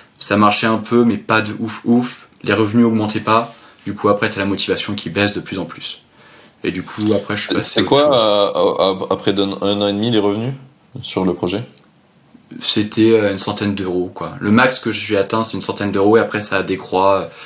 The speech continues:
Speaker 1: parce que il y avait de moins en moins de clics et de plus de gens qui s'en allaient, quoi. Et je,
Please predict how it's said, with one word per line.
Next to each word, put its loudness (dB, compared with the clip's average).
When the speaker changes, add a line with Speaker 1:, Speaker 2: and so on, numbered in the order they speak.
Speaker 1:
parce -6
que 4
il 2
y 4
avait 0
de -2
moins 0
en 0
moins 0
de -2
clics -2
et 0
de -8
plus -8
de 2
gens -2
qui -6
s'en -4
allaient, -4
quoi. -16
Et 0
je, -2